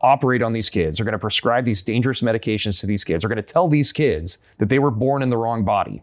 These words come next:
there had to be some level of accountability. And that would include real, genuine parental consent where there's an acknowledgement that there are zero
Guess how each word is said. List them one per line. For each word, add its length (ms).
there 100
had 120
to 60
be 80
some 320
level 300
of 40
accountability. 540
And 80
that 140
would 80
include 480
real, 640
genuine 480
parental 340
consent 440
where 100
there's 180
an 80
acknowledgement 720
that 100
there 120
are 60
zero 540